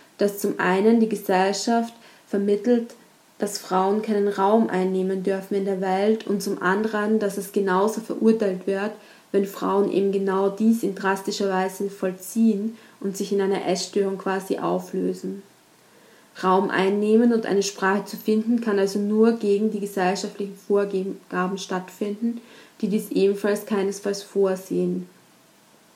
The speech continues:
Die Essstörung und die Dynamiken, die Rieger im Roman aufzeigt,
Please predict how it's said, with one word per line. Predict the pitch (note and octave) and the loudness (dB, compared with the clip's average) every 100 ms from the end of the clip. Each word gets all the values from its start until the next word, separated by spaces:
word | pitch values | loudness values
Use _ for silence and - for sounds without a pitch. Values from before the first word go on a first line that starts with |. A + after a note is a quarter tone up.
| A3+ | 0
Die | G#3+ A3 | 2 4
Essstörung | F3+ - - A#3 A3+ A3+ | 2 -2 0 2 4 4
und | F#3+ G3 | 2 -2
die | G3 | -4
Dynamiken, | G3+ F#3+ F#3 G3 G#3 A3 | -4 -2 -2 -4 -2 -2
die | G#3+ | -2
Rieger | G#3+ G#3 G#3+ | -4 -4 -2
im | G3 | -2
Roman | G3 F#3 F3+ F3+ | -2 -2 -2 -2
aufzeigt, | - F#3 F#3 - A3+ A3 A3 | 0 0 0 -4 0 0 -2